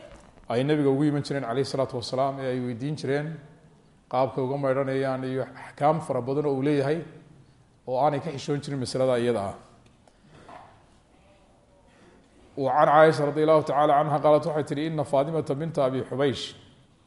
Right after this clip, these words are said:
Faadima bint Abi Xubaysh, radiyallahu anha, kaanad waxay ahayd tustaxaadu, mid la dhabar furo ayay ahayd, oo dhabar furan uu ku dhaco.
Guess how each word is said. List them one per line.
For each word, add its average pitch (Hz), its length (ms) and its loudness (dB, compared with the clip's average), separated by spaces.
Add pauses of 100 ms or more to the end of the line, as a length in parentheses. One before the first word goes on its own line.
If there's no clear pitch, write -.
(240)
Faadima 139 340 -2
bint 156 180 -8
Abi 127 240 -2
Xubaysh, 131 440 -2 (200)
radiyallahu 139 400 0 (100)
anha, 131 240 -4
kaanad 143 300 -2
waxay 143 160 -8
ahayd 123 160 -4
tustaxaadu, 135 680 0 (1300)
mid 143 160 -4
la 131 160 -2
dhabar 147 360 4
furo 131 240 -2
ayay 127 300 -2
ahayd, 101 140 -12
oo 107 160 -6
dhabar 127 220 0
furan 127 240 -4
uu 120 60 -2
ku 127 100 -4
dhaco. 101 280 -4